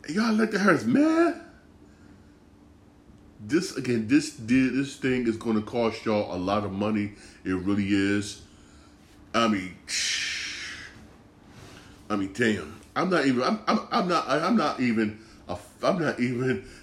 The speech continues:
<laughs> a citizen of Chicago that bad. That's the sad, messed up part. I'm the only one passionate. I think, I don't know if I'm the only one passionate about this. I know there's probably a lot of Bears fans that really are angry, and I do feel for y'all Bears fans for real. I'm a Packer fan saying that.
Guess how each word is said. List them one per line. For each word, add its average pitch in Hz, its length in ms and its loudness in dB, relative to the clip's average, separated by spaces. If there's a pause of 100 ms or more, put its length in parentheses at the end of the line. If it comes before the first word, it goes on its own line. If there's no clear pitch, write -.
<laughs> - 220 -8
a 135 180 4
citizen 120 320 0
of 101 80 -6
Chicago 107 640 -2
that 92 240 -6
bad. 87 300 -4 (260)
That's 127 200 4
the - 60 -14
sad, 117 400 -2
messed 113 240 -2
up 87 200 -10
part. 80 260 -6 (540)
I'm 151 160 0
the 127 80 -4
only 135 140 2
one 113 140 0
passionate. 131 400 0
I - 40 -2
think, - 180 -6
I 131 60 0
don't 147 100 2
know 139 100 0
if - 60 -6
I'm 131 100 -4
the 156 80 -2
only 123 200 0
one 113 180 2
passionate 110 400 0
about 87 240 -2
this. - 140 -8
I 104 60 0
know 123 120 -2
there's 117 160 -2
probably 104 200 -2
a 101 40 0
lot 101 140 0
of 98 60 -8
Bears 104 260 0
fans 98 340 -4 (300)
that 92 160 -2
really 101 260 0
are 95 160 0
angry, 98 420 -2 (260)
and 90 100 -4
I 92 40 -2
do 104 200 2
feel 104 180 -2
for 104 100 -4
y'all 92 160 0
Bears 92 300 -2
fans 92 300 -4
for 92 80 -8
real. 92 220 -2
I'm 90 100 -2
a - 20 -4
Packer 95 300 -4
fan 78 240 -6
saying 76 240 -6
that. 69 160 -8